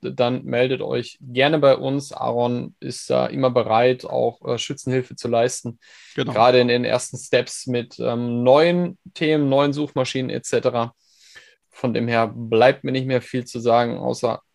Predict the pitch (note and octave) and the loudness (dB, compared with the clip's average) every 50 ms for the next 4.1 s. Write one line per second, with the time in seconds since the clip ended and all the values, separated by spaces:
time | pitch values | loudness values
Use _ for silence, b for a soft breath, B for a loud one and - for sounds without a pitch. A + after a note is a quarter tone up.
0 | _ - _ - C3 D3 D3+ C#3 A#2 C3+ C3 C3 B2+ B2+ B2 - - C3+ B2 B2+ | _ -6 _ 0 2 2 2 2 4 4 4 4 4 2 0 -4 -4 -4 -4 -2
1 | B2 B2 B2 A#2+ A#2+ - - _ _ - D3 C3+ C3 B2 B2+ - - - D3+ C3+ | -2 -2 -2 -2 -4 -6 -10 _ _ -8 -4 -2 0 0 -2 -2 -4 -2 0 0
2 | C3+ C3 - D#3+ E3 - E3+ D#3 D#3 D3+ D3 - - - - B2+ B2+ B2+ B2+ B2+ | 0 0 0 -2 0 2 4 4 4 4 2 -4 -10 -8 -2 0 0 2 2 0
3 | B2+ B2 A#2+ B2 A#2+ - C3+ - _ - B2 B2 - _ C3+ C3+ C3+ C#3+ C#3 - | -2 -2 -2 -4 -4 -8 -12 -14 _ -14 -14 -14 -10 _ -4 -4 -4 -4 -6 -8
4 | - | -16